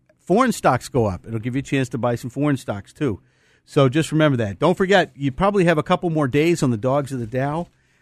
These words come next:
Uh, so don't, don't forget that. You know, they always say, "As the first week goes, so goes the year."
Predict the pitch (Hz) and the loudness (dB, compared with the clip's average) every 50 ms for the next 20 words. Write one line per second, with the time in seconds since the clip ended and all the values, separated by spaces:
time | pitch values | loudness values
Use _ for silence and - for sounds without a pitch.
0 | _ _ - 113 117 113 113 - - 131 117 107 143 147 151 - - - - 143 | _ _ -6 -4 -2 -2 -2 -2 -2 -4 0 2 0 0 0 -2 -8 -6 -4 -2
1 | 135 123 - 123 110 127 117 - 131 120 110 101 - _ _ _ _ _ _ _ | -2 -2 -2 -4 -4 -4 -2 0 -2 -2 -2 -2 -6 _ _ _ _ _ _ _
2 | _ - - 156 170 175 170 - _ 143 156 160 170 190 208 208 - - 196 175 | _ -2 2 4 4 4 4 0 _ 0 2 4 4 4 4 2 2 2 4 4
3 | 170 180 - - 151 160 180 185 - - 202 - - - 202 214 226 - - - | 4 2 2 0 2 2 2 2 2 0 -2 0 2 4 4 4 4 2 -2 -4
4 | 196 214 226 202 - - 214 202 175 143 131 135 127 - - - - _ _ - | -2 0 0 0 0 2 4 6 6 6 6 4 2 -2 -6 -14 -16 _ _ -10
5 | - - 165 165 165 131 160 156 165 156 127 - 175 170 185 208 202 175 123 95 | 0 4 4 4 4 6 4 4 4 4 2 -2 -2 0 2 4 4 4 4 4
6 | 90 | -2